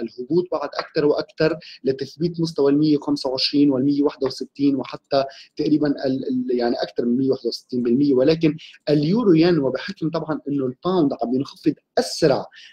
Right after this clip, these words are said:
من اليورو دولار، فبهذه الحاله نتوقع انه اليورو ين يكون وصل الى مناطق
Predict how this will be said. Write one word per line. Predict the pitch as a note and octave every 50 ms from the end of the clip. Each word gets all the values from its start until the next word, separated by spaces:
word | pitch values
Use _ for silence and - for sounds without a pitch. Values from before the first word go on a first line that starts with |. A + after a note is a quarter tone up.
| _
من | A#2+ D3 E3 E3 D#3+ E3 -
اليورو | C3 C3 B2 C3+ E3+ F#3 F3 D3 B2
دولار، | A#2 A#2+ C3 E3 F3 D3+ C#3 D3 - - - - - _
فبهذه | - D3+ C#3+ D3 E3+ G3 A3 G#3 F#3 F3+ E3
الحاله | D#3+ E3 - G3 F#3+ F3+ E3+ D#3+
نتوقع | D#3+ D#3 C#3+ D#3+ F#3 F#3 - - C#3+ C3 A2+ C#3+
انه | C#3 C3+
اليورو | B2+ B2+ C#3+ D#3+ D3+ C#3
ين | C3+ C#3+ D#3+ E3
يكون | D3+ - - C#3+ C#3 C#3+
وصل | E3 F3 - - D3 -
الى | - C3 B2+ A#2+
مناطق | B2+ C#3 D#3 E3+ E3+ E3+ -